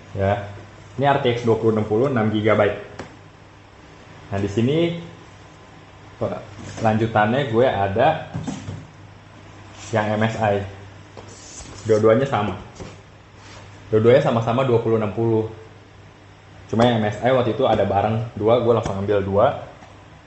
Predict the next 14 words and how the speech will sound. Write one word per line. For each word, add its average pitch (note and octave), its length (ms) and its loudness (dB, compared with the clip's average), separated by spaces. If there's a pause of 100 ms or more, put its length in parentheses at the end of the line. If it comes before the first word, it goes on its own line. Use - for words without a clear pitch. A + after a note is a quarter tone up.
(320)
Nah, G2 360 0 (1300)
harga B2 500 4
sekarang B2+ 460 2 (720)
itu D#3 240 2
udah C3+ 100 2
turun A#2+ 300 0
jauh, G2+ 580 2
udah G#2+ 140 -6
turun G#2 240 0
banyak. G2+ 340 -2 (1120)
Udah A2 160 2
turun A2+ 180 2
banyak G#2 300 2
banget. G2 640 -2